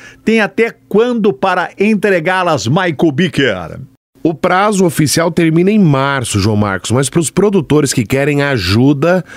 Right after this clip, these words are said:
Speaker 2: dos funcionários colaboradores da Prefeitura da pasta de Agricultura, tem até amanhã sexta, uma vez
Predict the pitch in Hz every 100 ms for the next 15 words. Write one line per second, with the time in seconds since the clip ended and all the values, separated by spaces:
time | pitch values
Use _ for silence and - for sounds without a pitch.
0 | - - - 104 139 135 - - 113 -
1 | 175 - 147 120 139 135 123 120 113 107
2 | 123 127 127 165 - 139 123 101 123 131
3 | 113 - 117 117 - 107 107 113 - 92
4 | 160 139 - - - 170 175 190 196 190
5 | 202 214 - 151 160 170 185 127 127 147
6 | -